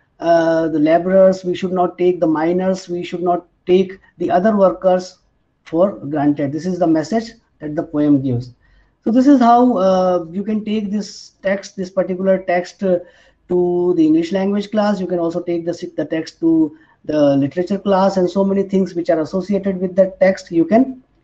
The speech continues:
teach. So I stop here, and, uh, uh,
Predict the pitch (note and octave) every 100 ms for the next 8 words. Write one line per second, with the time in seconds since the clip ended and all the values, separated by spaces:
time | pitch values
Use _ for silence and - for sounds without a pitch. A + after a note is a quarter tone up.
0 | - G3 C3+ - _ _ _ - G#3 G3+
1 | - A#3+ C4 C4 G3+ F#3 C#4 - _ _
2 | - E3 E3+ F3 F3 F3 E3+ E3+ E3+ -
3 | _ _ _ _ _ _ _ _ _ -
4 | D3+ D3 D3 D3 C#3+